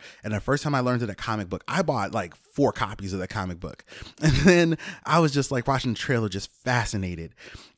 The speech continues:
And then when it was picked up by Netflix, I actually wrote a blog about this, and I can share that blog, but I was like, "Oh my God." And it was interesting because it was the first time I'd seen in pop culture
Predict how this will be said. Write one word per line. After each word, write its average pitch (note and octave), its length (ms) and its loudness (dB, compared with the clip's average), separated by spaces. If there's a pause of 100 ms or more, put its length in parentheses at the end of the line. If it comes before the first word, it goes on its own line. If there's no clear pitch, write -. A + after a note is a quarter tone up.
And C#3 160 2
then E3 180 6
when D#3 80 4
it C#3+ 80 2
was A2+ 120 -2
picked - 260 0
up D3 100 -4
by A#2 140 -2
Netflix, A2+ 640 -4
I B2 100 2
actually E3 200 0
wrote C3+ 160 2
a C3+ 40 4
blog G#2 380 0
about F#2 260 -2
this, A2 180 -2
and G#2+ 80 -4
I A2+ 60 0
can G#2 160 -8
share F#3+ 260 -2
that A2+ 220 -2
blog, F#2+ 360 -4 (260)
but A#2+ 80 -2
I C3+ 120 4
was A#2+ 140 2
like, G#2+ 240 0 (140)
"Oh A#2+ 120 0
my A2 160 0
God." F#2+ 380 -6 (420)
And D#3+ 140 4
it D#3 40 4
was C3+ 260 -2
interesting D#3+ 500 -4
because A2 260 -4
it A#2 40 -2
was G2+ 140 -6
the G2 60 -10
first F3 320 -4
time A#2+ 280 -2
I'd G2+ 220 -8
seen - 560 -2 (760)
in D#3 240 0
pop D#3 400 -6
culture G2+ 680 -2